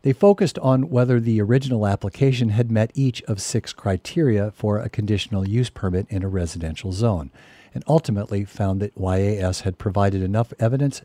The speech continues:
to meet those requirements. The group unanimous-, unanimously voted in favor of granting the appeal.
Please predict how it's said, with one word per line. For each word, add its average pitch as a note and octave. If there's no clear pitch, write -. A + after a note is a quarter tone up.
to -
meet C3+
those F2+
requirements. F#2+
The B2+
group D3
unanimous-, B2
unanimously A#2
voted G#2+
in G2
favor F#2
of F#2
granting E2+
the E2
appeal. D#2+